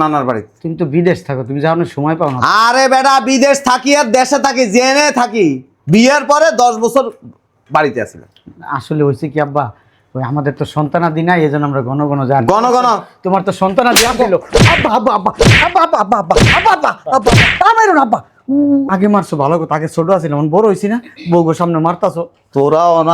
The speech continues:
Speaker 1: আমার কাছে এতটুকু। বুঝেও যাস না। বিয়া ওয়া বাচ্চা দশটা হইলো আমার কাছে একটু। আর এই যে শ্বশুর বাড়ি কি?
Speaker 2: আমার শাশুড়ি আমার অনেক ভালোবাসে।
Speaker 1: ও, শাশুড়ি ভালোবাসে তো, শাশুড়ি আগে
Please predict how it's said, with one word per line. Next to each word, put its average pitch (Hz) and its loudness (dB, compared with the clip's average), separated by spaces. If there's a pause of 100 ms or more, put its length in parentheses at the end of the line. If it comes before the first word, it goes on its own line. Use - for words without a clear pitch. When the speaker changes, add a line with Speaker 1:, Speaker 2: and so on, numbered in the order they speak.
Speaker 1:
আমার 139 -4
কাছে 135 -4
এতটুকু। 107 -6 (1700)
বুঝেও 151 4
যাস 117 -4
না। 69 -20 (1120)
বিয়া 180 4 (320)
ওয়া 185 4 (120)
বাচ্চা 175 -2 (100)
দশটা 180 -2
হইলো 156 2
আমার 131 -8
কাছে 123 -12
একটু। - -20 (1600)
আর 156 0
এই 202 0
যে 254 4 (1040)
শ্বশুর 165 2
বাড়ি 226 4 (100)
কি? 180 -2 (1080)
Speaker 2:
আমার 147 -16
শাশুড়ি 151 -10
আমার 139 -10
অনেক 131 -10
ভালোবাসে। 113 -16 (160)
Speaker 1:
ও, - 2 (260)
শাশুড়ি 196 0 (120)
ভালোবাসে 180 -2
তো, 127 -4 (100)
শাশুড়ি 143 -2 (140)
আগে 147 -4